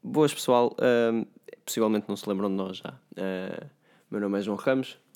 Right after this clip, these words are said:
ah, mais conhecido por Fognini pela malta deste podcast. E hoje, finalmente, ao fim de quase um ano, desde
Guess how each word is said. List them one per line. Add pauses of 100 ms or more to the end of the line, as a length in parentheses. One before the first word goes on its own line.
(100)
ah,
mais
conhecido
por (100)
Fognini
pela
malta
deste
podcast. (420)
E
hoje, (180)
finalmente,
ao
fim
de
quase
um
ano, (200)
desde